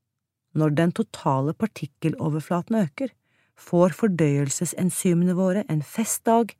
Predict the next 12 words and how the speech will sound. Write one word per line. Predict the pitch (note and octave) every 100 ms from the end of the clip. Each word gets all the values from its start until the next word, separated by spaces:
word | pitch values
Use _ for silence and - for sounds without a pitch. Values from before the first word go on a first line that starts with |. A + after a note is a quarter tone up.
| _ _ _ D3
gjennom | D#3 E3 F#3+
tilgangen | - G#3 C#3 B2+ C3 C#3+ -
til | C3+ C3
glukose, | C#3 E3 - D3+ - - C3 _ _ _ _ _
som | - D3
blir | D3 F3+
tilgjengelig | E3 C#3 C#3+ E3 B2+ _ -
veldig | F3+ C#3 D#3
raskt | F#3+ - - _ _ _ -
og | C#3+
veldig | C3+ A2 A#2
konsentrert. | B2 - C#3+ C#3+ -